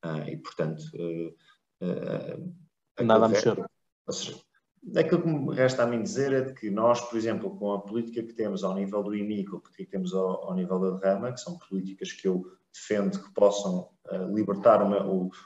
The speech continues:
Speaker 1: o máximo de recursos possível para a sociedade, são políticas que eu concordo e, portanto, se elas já são atrativas no meu concelho, eh, seria um pouco redundante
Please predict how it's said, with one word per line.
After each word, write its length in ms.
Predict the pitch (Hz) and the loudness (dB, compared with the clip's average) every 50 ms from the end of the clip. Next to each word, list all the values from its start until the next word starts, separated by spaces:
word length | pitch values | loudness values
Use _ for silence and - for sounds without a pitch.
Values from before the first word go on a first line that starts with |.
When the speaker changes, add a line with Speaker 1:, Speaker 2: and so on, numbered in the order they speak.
| _ _ | _ _
Speaker 1:
o 100 | 98 104 | -2 4
máximo 380 | 107 113 117 120 117 - 117 107 | 6 6 6 6 4 0 -2 -4
de 80 | 92 - | -4 -8
recursos 420 | - - - - 113 113 - - | -12 -14 -6 -4 -4 -4 -4 -8
possível 480 | - - - - 113 110 101 95 85 - | -12 -12 -4 0 2 4 4 4 2 4
para 160 | - 98 92 | 2 2 2
a 40 | - | 2
sociedade, 680 | - - - - 101 95 95 104 104 120 123 - - - - - _ _ | 0 -6 -2 0 2 2 4 4 2 0 0 -2 -8 -14 -20 -20 _ _
são 220 | - - 110 101 | -4 -2 -2 -2
políticas 320 | 92 110 113 - 113 110 113 | 0 0 0 0 0 0 0
que 60 | 113 | 0
eu 80 | 101 - | 0 0
concordo 440 | 117 113 117 131 127 117 - - | 0 0 6 8 8 8 8 6
e, 40 | 92 | 0
portanto, 260 | - - - 95 90 | -4 -4 -6 -6 -4
se 80 | - 107 | 4 6
elas 200 | 101 107 107 101 | 6 6 8 6
já 120 | 107 104 | 6 4
são 220 | 98 - - 101 90 | 2 2 0 -2 -2
atrativas 460 | 87 - 92 90 - 98 85 90 87 | 0 0 -2 -2 -2 -6 -8 -6 -2
no 60 | 92 92 | 0 2
meu 140 | 92 92 | 2 2
concelho, 520 | - - 101 95 - - 101 92 98 - - - - _ _ _ _ - | 0 -2 -4 -4 0 2 4 4 4 2 0 -8 -16 _ _ _ _ -8
eh, 80 | 90 87 | -6 -6
seria 320 | - - 101 92 98 98 | -4 -2 0 2 4 4
um 100 | 98 98 | 4 4
pouco 200 | 101 98 95 - | 4 2 2 0
redundante 640 | - 95 92 92 95 98 95 98 101 98 98 - | -4 -4 -2 -2 0 6 8 8 8 8 4 0